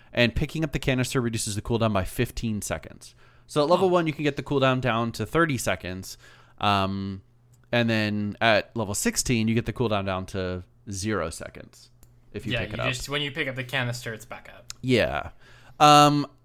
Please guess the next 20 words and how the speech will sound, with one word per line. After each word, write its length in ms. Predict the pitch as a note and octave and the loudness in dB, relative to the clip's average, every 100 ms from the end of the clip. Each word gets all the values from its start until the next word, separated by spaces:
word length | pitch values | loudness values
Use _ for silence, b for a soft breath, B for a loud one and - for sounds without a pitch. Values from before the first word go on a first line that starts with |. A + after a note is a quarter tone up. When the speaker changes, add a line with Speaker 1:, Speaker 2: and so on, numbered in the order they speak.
| _ _ _ - | _ _ _ -2
Speaker 1:
this, 240 | E3 F#3 | 0 2
the, 240 | C#4 B3+ - - _ _ | 0 -2 -6 -18 _ _
I 360 | B2 A#2 B2 E3 | -8 -6 0 4
guess 200 | G3+ A3+ | 4 2
we 60 | B3+ | 0
can 280 | A3 D#3 - | 0 -2 -2
come 240 | - C#3 | 0 2
back 200 | A2+ A2+ | 4 4
to 80 | - | 2
our 80 | G#2 | 0
thoughts 400 | F#2+ F#2+ A2 - - | 0 0 -2 -4 -4
after 240 | G2 A2 | -4 -4
we, 220 | G2+ G2+ | -4 -4
we 120 | G2+ G#2+ | -6 -4
talk 220 | G2+ G2+ | -2 0
about 160 | G2 - | -2 0
all 180 | G2 | -2
of 120 | G2+ F#2+ | -2 -4
the 280 | G2 F#2+ - | -6 -6 -6
abilities, 640 | F#2 G2+ C3 G3+ B3+ - | -4 -2 -2 -2 -4 -8